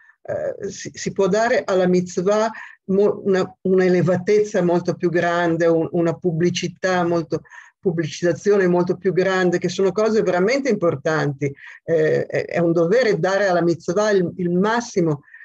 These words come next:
eh, delle sue possibilità nell'essere, nell'essere fatta nel modo migliore.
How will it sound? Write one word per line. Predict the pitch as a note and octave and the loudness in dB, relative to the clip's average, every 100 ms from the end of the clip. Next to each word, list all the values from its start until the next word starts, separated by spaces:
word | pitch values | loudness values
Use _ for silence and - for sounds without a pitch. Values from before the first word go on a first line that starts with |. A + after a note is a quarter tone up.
| - - | -20 -4
eh, | E3 D#3+ D3 D3 | 0 2 2 0
delle | C#3 C3+ E3 F3 | -2 -2 0 2
sue | D3+ - F#3 | 2 0 0
possibilità | E3+ - F3+ E3+ D#3+ - E3+ | -2 -4 -2 -2 -2 0 0
nell'essere, | E3+ D#3+ E3 E3 F3+ D#3+ D#3 C#3+ C#3 G#2+ - | 2 2 0 0 -2 0 2 0 -2 -4 -8
nell'essere | C#3 D3+ D3 - D#3 | -8 -4 -2 -4 -6
fatta | E3 F3 F3+ | -4 -2 0
nel | D#3 D#3 | 0 0
modo | E3+ F3+ F3+ | 0 2 2
migliore. | E3+ D#3+ D#3 C#3 C3 C3+ | 2 0 0 0 -2 -6